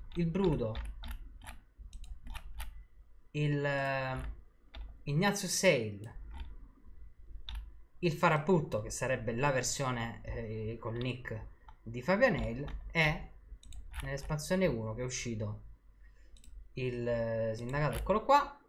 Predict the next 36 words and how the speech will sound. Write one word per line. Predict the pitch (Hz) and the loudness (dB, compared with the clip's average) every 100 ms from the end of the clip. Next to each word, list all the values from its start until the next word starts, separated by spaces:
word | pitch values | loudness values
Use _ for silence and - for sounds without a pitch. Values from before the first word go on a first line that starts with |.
| - - | -14 -4
che | - | 2
è | 139 | 4
uscito | 180 - 123 - - | 4 0 2 2 2
il | 131 123 120 | 0 0 -2
signor | 117 160 120 110 | -2 0 0 -2
Fabian | - 117 117 110 | -2 0 0 -2
Hale. | 90 90 - - - - - - - - - - - | -6 -10 -14 -18 -20 -20 -20 -20 -20 -8 -6 -6 -6
Sta | - - 285 | 4 8 12
carta, | 214 180 - 180 180 - | 12 12 8 2 2 0
sta | - - 202 | -2 4 8
carta, | 165 139 - 139 | 10 8 6 2
quindi | 143 139 | 2 2
questa | 196 180 | 2 2
signora | 147 139 147 147 143 - | 0 2 4 4 4 -2
O-, | - 143 - - - | -6 -6 -8 -12 -8
Octavia | 139 - - 170 147 139 | -8 -6 2 4 6 6
Hale, | 143 123 110 | 4 4 0
che | 131 | 2
io | 143 120 | 2 2
ribattezzerò | 139 135 135 135 120 123 131 123 | 2 0 0 -2 -2 0 2 2
Olivia, | 123 131 117 113 | 0 0 -2 -2
perché | 110 107 113 | -4 -6 -4
ormai | 127 | -4
l'ho | 113 | -4
sempre | - - - | -4 -6 -6
chiamata | 113 117 117 | -8 -6 -2
Olivia, | 151 117 104 | -2 -2 -4
quindi | 113 110 | -4 -6
per | 120 | -6
me | 131 | -4
sarà | 117 110 | -4 -4
Olivia. | 131 127 113 110 202 - - - - - - _ - - _ | -4 -4 0 2 2 0 -12 -18 -18 -20 -20 _ -20 -20 _
Olivia, | 254 214 135 160 202 - - - - - | 4 6 4 2 0 -4 -14 -14 -18 -4
aga | 139 123 110 - | 0 0 -2 -4
Ottavia | 127 123 151 151 156 | -8 -2 0 2 2
Hale, | 104 95 123 151 | 0 -6 -8 -10